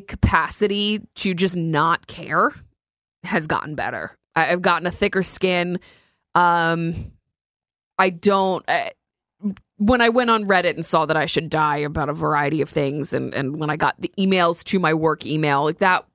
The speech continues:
threw me for a loop. Um,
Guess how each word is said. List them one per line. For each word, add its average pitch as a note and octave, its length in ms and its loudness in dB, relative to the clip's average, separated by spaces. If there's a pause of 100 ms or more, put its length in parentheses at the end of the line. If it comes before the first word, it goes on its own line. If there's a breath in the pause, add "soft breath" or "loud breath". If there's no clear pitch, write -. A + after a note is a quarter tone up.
(220)
threw E3+ 180 -2
me D3+ 160 -4
for C#3+ 200 -4
a A2 80 -4
loop. - 400 -10 (680 soft breath)
Um, D#3 580 0